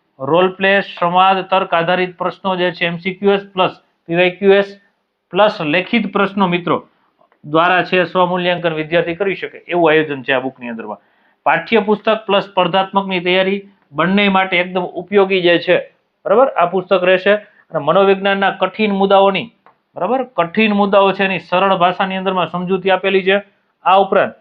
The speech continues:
ચિંતકોના વિચારો, સિદ્ધાંતો અને શિક્ષણ ફળોની ચિત્ર ચાર્ટ દ્વારા છે અનોખી રજૂઆત કરવામાં આવી છે.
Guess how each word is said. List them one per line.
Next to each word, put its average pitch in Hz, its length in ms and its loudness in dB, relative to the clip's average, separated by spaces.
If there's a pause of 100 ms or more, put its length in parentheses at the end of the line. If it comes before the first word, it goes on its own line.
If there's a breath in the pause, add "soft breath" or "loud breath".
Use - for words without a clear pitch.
(300)
ચિંતકોના 185 480 0
વિચારો, 185 480 2
સિદ્ધાંતો 185 600 -2
અને 180 140 -4
શિક્ષણ 196 680 -6 (380)
ફળોની 190 280 2
ચિત્ર 180 340 -2
ચાર્ટ 180 320 0
દ્વારા 175 240 4
છે 165 120 -2
અનોખી 170 380 -4
રજૂઆત 160 420 2
કરવામાં 135 280 -4
આવી 113 80 -10
છે. - 80 -20